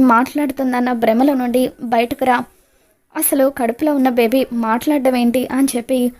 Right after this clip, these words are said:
అమర్ సూట్ కేసులో ఉన్న బాగి బట్టలు సర్దుతూ ఉంటాడు. ఇక అప్పుడే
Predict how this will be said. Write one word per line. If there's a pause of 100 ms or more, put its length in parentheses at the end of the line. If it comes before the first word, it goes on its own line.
(480)
అమర్ (480)
సూట్
కేసులో
ఉన్న (280)
బాగి
బట్టలు (140)
సర్దుతూ
ఉంటాడు. (640)
ఇక
అప్పుడే